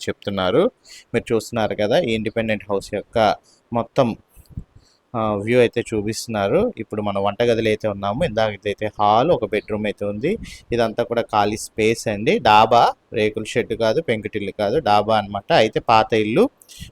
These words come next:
మనకి బ్యాంక్ లోన్ సదుపాయం కూడా ఉంది. నలభై ఐదు లక్షల రూపాయలకైతే ఈ ప్రాపర్టీ మనకి సేల్కి రావడం అయితే జరిగిందండి. ఇంట్రెస్ట్ ఉన్న వాళ్ళు ఎవరైనా సరే స్క్రీన్పై కనబడుతున్న నెంబర్కి ఐడీ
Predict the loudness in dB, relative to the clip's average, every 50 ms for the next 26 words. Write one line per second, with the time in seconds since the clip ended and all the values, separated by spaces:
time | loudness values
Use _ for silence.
0 | -6 -4 -4 -4 -4 -4 0 2 2 2 2 0 0 -2 -2 0 -2 -2 -2 0
1 | 0 0 0 0 0 0 0 0 0 2 0 0 0 -2 -2 -2 -2 -4 -4 -2
2 | 0 0 0 0 0 -2 -4 -4 -4 -4 -4 -4 -2 -2 -4 -4 -2 -4 -6 -6
3 | -4 -2 0 0 0 0 -4 -6 -4 -4 -2 -2 -2 -4 _ _ _ -20 -20 -18
4 | _ -6 -4 -4 -4 -8 -6 -4 -2 -2 -2 -2 0 0 2 2 0 -2 -4 -6
5 | -6 -6 -6 -4 -4 -6 -8 -6 -6 -6 -6 -2 -2 -2 -2 -2 _ _ _ _
6 | _ -2 0 0 4 4 4 4 4 0 2 4 6 6 6 8 8 6 6 6
7 | 6 6 4 2 2 -2 0 0 4 6 6 6 6 6 2 -2 -8 -6 0 2
8 | 2 2 4 4 2 2 4 2 2 2 2 0 0 -2 -4 -2 -2 -2 -2 0
9 | 0 0 0 0 -2 0 0 0 0 2 4 6 6 6 6